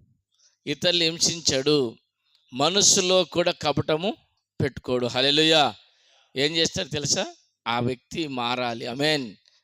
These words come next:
ఆ వ్యక్తి ఎంతటి వాడని, ఎంత కీడు చేసినా మారనే ఉ-, ఉద్దేశం కలిగి ఉన్నాడు. ఆమేన్. అందుకే పౌలు శీలలు దేవుని నిజ సేవకులై పాప విముక్తి మార్గానికి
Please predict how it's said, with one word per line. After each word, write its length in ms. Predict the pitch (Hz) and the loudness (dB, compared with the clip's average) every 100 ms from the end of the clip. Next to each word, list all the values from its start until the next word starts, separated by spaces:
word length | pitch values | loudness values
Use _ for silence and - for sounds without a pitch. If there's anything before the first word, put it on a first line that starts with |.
| _ | _
ఆ 60 | 123 | -2
వ్యక్తి 380 | 127 135 - 147 | 0 0 -4 -6
ఎంతటి 440 | 139 151 170 156 | -6 -4 -4 -2
వాడని, 300 | 151 147 147 | 0 2 0
ఎంత 180 | 139 139 | -6 -8
కీడు 240 | - 147 | -8 -6
చేసినా 420 | 139 139 143 190 208 _ _ _ 127 | -2 -2 0 -2 -6 _ _ _ -10
మారనే 640 | 123 123 156 170 165 156 | -2 2 2 2 0 0
ఉ-, 220 | 139 131 - | -4 -6 -10
ఉద్దేశం 480 | 135 123 151 151 139 | -10 -2 0 0 -2
కలిగి 220 | 131 123 | -6 -6
ఉన్నాడు. 200 | 120 120 | -8 -8
ఆమేన్. 440 | 135 156 160 113 95 _ - _ | -2 2 2 -2 -12 _ -20 _
అందుకే 300 | 143 180 175 | -4 -2 -2
పౌలు 360 | 180 143 170 208 | -2 2 2 4
శీలలు 420 | 190 190 180 180 | 4 2 0 -2
దేవుని 640 | 160 131 151 175 180 180 180 | -2 -2 0 2 2 0 -4
నిజ 320 | 151 139 147 | -6 -4 -2
సేవకులై 880 | 175 - 170 180 - 156 131 151 185 - - _ _ 123 | 2 2 2 -2 -4 -4 -2 -2 -6 -14 -20 _ _ -2
పాప 400 | 135 170 202 208 | 2 2 2 2
విముక్తి 680 | 190 147 151 202 - - | 4 2 2 0 -2 -2
మార్గానికి 960 | 185 170 165 151 160 160 135 143 147 208 | 0 2 0 -2 -4 -4 -8 -8 -6 -8